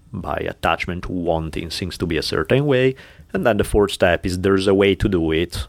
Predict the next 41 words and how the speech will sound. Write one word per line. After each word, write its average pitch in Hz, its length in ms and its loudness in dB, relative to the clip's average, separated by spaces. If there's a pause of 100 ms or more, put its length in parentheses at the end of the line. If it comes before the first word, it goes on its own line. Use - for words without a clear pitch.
(140)
what - 240 -6
he 104 80 0
refers - 400 0
to 92 160 0
as 80 100 -4
the 95 140 2
Eightfold 90 580 2
Path, 80 380 2
which - 200 -2
is 85 140 -2
how 73 200 0
he - 120 -4
breaks 80 400 -8
down 76 380 -6
the 76 80 -8
steps - 680 -4 (140)
needed. 82 500 -2 (840)
In 139 160 2
many 185 180 2
ways, 147 240 4
like, 104 180 2
the 113 160 -2
key 160 340 -2
to 151 140 0
Buddhism 110 640 0
is 92 140 -2
the 92 140 -2
whole 107 240 2
idea, 90 680 0
the 95 100 -10
key 151 200 -4
problem 98 480 0
is 82 120 -8
this 92 180 -4
idea 87 280 -2
of 82 140 -6
impermanence 87 920 -2 (420)
of - 160 0
all 85 160 -2
things. - 600 -12 (800)
Nothing 107 640 -2